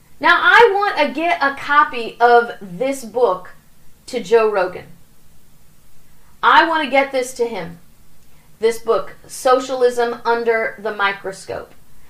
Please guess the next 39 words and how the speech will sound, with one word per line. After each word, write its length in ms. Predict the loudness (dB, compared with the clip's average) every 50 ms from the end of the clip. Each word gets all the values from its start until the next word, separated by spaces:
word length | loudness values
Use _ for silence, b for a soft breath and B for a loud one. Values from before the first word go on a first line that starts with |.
| b b b b b
Now, 260 | 2 2 2 4 4
I, 300 | 4 4 6 6 4 2 2
I, 720 | 0 0 2 4 4 6 6 6 6 2 2 4 4 4
I, 80 | 4
I 40 | 2
posted 460 | 0 -2 -2 -2 -2 -4 -4 -6 -6
this 240 | -4 -6 -6 -4 -2
on 200 | 0 0 0 0
YouTube. 340 | -4 -6 -6 -6 -6 0 2
I 140 | 2 0 0
tagged 680 | -4 -10 -8 -4 0 0 0 0 -2 -4 -12 -12 -6
Joe 260 | -2 0 2 2 4
Rogan. 440 | 2 2 2 0 -2 -6 -8 -8 -12 b b b b b b b b b b
I 280 | 0 2 2 2 2
want 280 | 2 0 -2 -2 -2 -4
to 80 | -4 -2
get 300 | -2 -2 -2 -4 -6 -4
this 260 | -4 -4 -4 -4 -10
vid-, 400 | -10 -10 -8 -8 -8 -8 -6 -4
this 180 | -4 -4 -4
book 380 | -6 -6 -4 -4 -4 -4 -6 -10 -8
into 420 | -6 -6 -6 -6 -8 -8 -8 -8 -8
his 300 | -6 -6 -6 -6 -6 -8
hands. 540 | -12 -12 -12 -12 -14 -16 -18 -20 -20 -20 -20 -20 -20 -20 -20 -20 -20 -20 -20 -20 b b b b b b b
Now, 180 | 2 4 4 6
I'm 200 | 6 6 6 6
not 240 | 4 2 2 0 -2
just 240 | -6 -8 -6 -6
going 180 | -4 -2 0 0
to 140 | -2 -2 0
mail 360 | 2 4 6 6 6 4 4 2
out 340 | 4 4 4 4 2 -2 -6
some 260 | -8 -8 -8 -8 -6
book 360 | -4 -2 -2 -2 -2 -6 -12
to 120 | -14 -14 -12
some 340 | -10 -8 -8 -8 -8 -8 -6
publicist 800 | -2 -2 -2 0 -2 -6 -8 -8 -8 -8 -8 -8 -8 -8 -8 -6
or 120 | -6 -4
whatever. 600 | -2 -2 -2 -2 -2 -4 -4 -4 -6 -6 -8